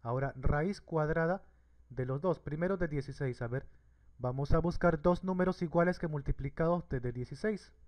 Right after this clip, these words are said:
Fácil, cuatro por cuatro es dieciséis, o sea, salió con el cuatro, por eso cuatro acá.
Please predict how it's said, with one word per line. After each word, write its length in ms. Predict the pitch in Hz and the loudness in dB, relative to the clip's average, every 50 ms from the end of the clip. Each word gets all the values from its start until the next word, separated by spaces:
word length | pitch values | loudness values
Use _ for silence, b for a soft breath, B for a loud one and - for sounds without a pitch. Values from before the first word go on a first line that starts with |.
| - - - _ - - - - | -20 -20 -20 _ -20 -20 -10 -4
Fácil, 380 | - 220 214 - - 120 104 - - - - _ _ - - _ _ _ - - _ _ - _ | -2 -2 -2 -4 -8 -14 -14 -16 -20 -20 -20 _ _ -20 -20 _ _ _ -20 -20 _ _ -20 _
cuatro 380 | _ - 135 147 156 - 165 160 | _ -2 -2 -2 0 -2 -4 -6
por 160 | - 147 147 | -8 -10 -10
cuatro 340 | - - 165 175 - - 196 | -4 -2 -2 0 0 -2 -4
es 60 | 160 | -4
dieciséis, 680 | 131 123 117 - 117 107 - - 123 110 104 - - - - - - - - _ - - _ - _ _ - - - - - - - | -4 -4 -4 -6 -8 -8 -4 -4 -2 -2 -4 -6 -10 -18 -20 -20 -20 -20 -20 _ -20 -20 _ -20 _ _ -20 -20 -20 -20 -20 -12 -8
o 140 | 127 117 | -8 -8
sea, 340 | 117 - - 135 131 143 160 | -8 -6 -4 -2 -2 -2 -2
salió 360 | - - 127 120 113 117 117 | -4 -6 -8 -6 -6 -6 -8
con 140 | - 120 123 | -8 -8 -8
el 100 | 127 127 | -10 -8
cuatro, 360 | - 190 196 190 - - 143 - - - - - - - - - - _ _ _ _ _ | 0 0 0 0 0 -4 -10 -12 -16 -18 -20 -20 -20 -20 -20 -20 -20 _ _ _ _ _
por 160 | - 117 117 | -8 -6 -6
eso 180 | 131 - 117 - | -6 -6 -6 -8
cuatro 360 | - - 139 143 139 - 143 | -4 -2 -2 -2 0 -2 -4
acá. 200 | 135 - 107 - | -6 -6 -8 -10